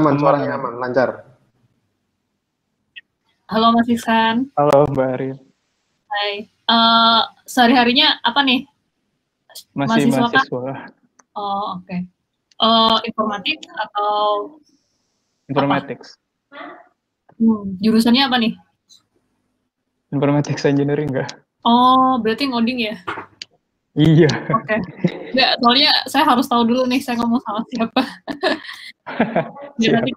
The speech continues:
Speaker 3: bisa nyambung dikit-dikit lah. Oke, em, ini menarik karena tadi saya langsung ngebaca yang di bagian solusi kan.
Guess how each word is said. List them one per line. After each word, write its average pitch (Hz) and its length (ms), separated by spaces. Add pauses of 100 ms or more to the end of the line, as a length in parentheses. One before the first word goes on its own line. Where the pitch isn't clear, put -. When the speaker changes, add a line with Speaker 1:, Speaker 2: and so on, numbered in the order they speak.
(160)
Speaker 3:
bisa 226 180
nyambung 214 440
dikit-dikit 208 420
lah. 185 140 (1040)
Oke, 226 240 (400)
em, 233 280 (200)
ini 285 180
menarik 233 540
karena 254 560 (1120)
tadi 240 320
saya 269 240
langsung 247 400
ngebaca 202 400
yang 214 240
di 196 80
bagian 196 260
solusi 208 400
kan. 180 300